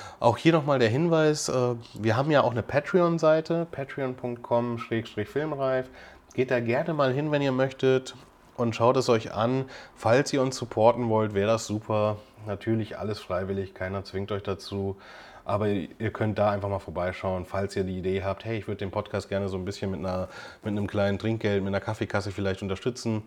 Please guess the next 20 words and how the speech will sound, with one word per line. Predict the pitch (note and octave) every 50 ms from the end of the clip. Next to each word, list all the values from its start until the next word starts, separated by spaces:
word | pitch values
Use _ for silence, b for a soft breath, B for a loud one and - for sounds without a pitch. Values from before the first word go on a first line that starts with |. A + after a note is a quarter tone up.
| B B B B B B B B _ -
dann, | - G#2+ G#2 G2+ G2+ G#2 G2+
äh, | F#2+ G2 G2 G2+ G2 D2+
ist | F#2+ F#2+ - -
das | A2+ G#2+ -
auf | G#2+ F#2+ -
jeden | G#2+ G2+ G2+ F#2+
Fall | - - G2 F#2+
der | F#2+ F#2 D#2+
Ort, | E2 F#2+ F#2+ - -
wo | G2+ G2 D#2
ihr | E2+ F#2+
das | E2+ E2 - -
machen | B2 D3 C3 C3+ A#2
könntet. | - A2+ G#2 G2 G2+ F#2+ -
Schaut | - G#2+ G2 G2
euch | F#2 -
da | F2 E2+
gerne | E2+ F2+ F2 F#2 F2+
mal | F2 E2+ E2+ D#2
um. | D#2 D#2 D#2 D#2